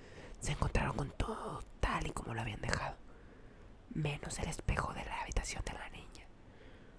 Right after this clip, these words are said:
Un mechón de pelo colgaba de la esquina y la palabra "fuera" está grabada en el vidrio. La familia se mudó de manera definitiva para dejar atrás aquella pesadilla.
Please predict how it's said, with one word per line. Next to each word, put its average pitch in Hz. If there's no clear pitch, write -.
Un 151
mechón 147
de 147
pelo -
colgaba -
de 147
la -
esquina -
y 143
la 139
palabra -
"fuera" -
está -
grabada 143
en -
el 156
vidrio. 147
La 143
familia 143
se -
mudó 135
de 139
manera 123
definitiva 127
para 139
dejar 131
atrás 131
aquella 113
pesadilla. -